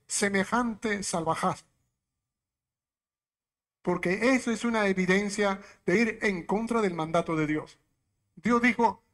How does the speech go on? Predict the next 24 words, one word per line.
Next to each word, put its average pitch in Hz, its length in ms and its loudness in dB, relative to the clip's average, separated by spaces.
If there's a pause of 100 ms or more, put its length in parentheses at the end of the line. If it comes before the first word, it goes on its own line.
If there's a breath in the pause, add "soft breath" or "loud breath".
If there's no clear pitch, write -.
a 185 140 4
los 185 220 -4
padres 262 380 4
que 226 160 0
enseñen 269 380 2
a 254 60 2
sus 220 140 -4
niños, 165 440 0 (1800)
estando 254 440 0
en 226 80 -2
su 196 140 -4
casa, 226 600 0 (220)
andando 208 460 0
por 196 160 0
el 185 80 0
camino, 208 600 -2 (160)
cuando 190 220 0
se 190 120 -2
siente, 208 540 0
cuando 185 200 0
se 180 140 -2
levante, 196 640 0 (280)
debe 262 440 0
enseñarle, 185 800 0